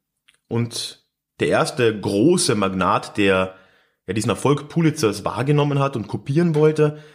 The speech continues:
war dann eben William Randolph Hearst. Der saß allerdings nicht in New York zu der Zeit, der saß in San Francisco und der hatte dort eine Zeitung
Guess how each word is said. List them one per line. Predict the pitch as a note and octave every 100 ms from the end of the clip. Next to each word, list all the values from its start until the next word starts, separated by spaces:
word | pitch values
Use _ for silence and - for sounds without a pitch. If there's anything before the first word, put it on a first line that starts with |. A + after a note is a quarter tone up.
| -
war | F#2+ A#2
dann | A2+
eben | F#2 G#2 G2 F#2+ - _
William | G2 G#2 F#2+
Randolph | F2+ F2+ F2+ - A2
Hearst. | G#2+ D2+ - - _ _ _ _ _ _ _ -
Der | F#2 B2+ E3
saß | D3+ A2+ B2+
allerdings | A#2+ B2 A#2+ A#2+
nicht | C#3 D3+
in | G#2+
New | E2+
York | D#2+ D#2 -
zu | E2+
der | E2 -
Zeit, | E2 G#2 - - - - -
der |
saß | G2+ A2
in | A#2
San | G#2+ A#2+
Francisco | G#2 F#2+ F3+ - - D#2+ - - _ _ _ -
und | G2 F#2
der | G2
hatte | G2 G#2
dort | F#2 F2+ B2
eine | - G2
Zeitung | - F2 G2 E3 E3 D#3+